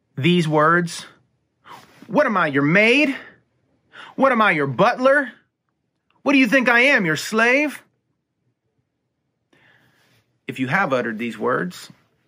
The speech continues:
have you repented of your departure from Jesus on these occasions? Would the children in your life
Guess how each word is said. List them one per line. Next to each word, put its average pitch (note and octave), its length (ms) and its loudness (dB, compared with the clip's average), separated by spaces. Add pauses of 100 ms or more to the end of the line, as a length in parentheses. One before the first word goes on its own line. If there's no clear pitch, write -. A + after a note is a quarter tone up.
(640)
have B2 180 -4
you C#3+ 100 0
repented C#3 600 -6
of B2 160 -4
your B2 180 -2
departure B2 640 -6
from A#2+ 240 -8
Jesus A#2+ 640 -8 (100)
on D#3 180 -2
these D#3 180 -4
occasions? E3+ 640 -10 (3000)
Would F#3+ 240 0
the G#3+ 100 0
children F#3+ 600 0
in D3 140 2
your D#3+ 180 2
life E3 680 -2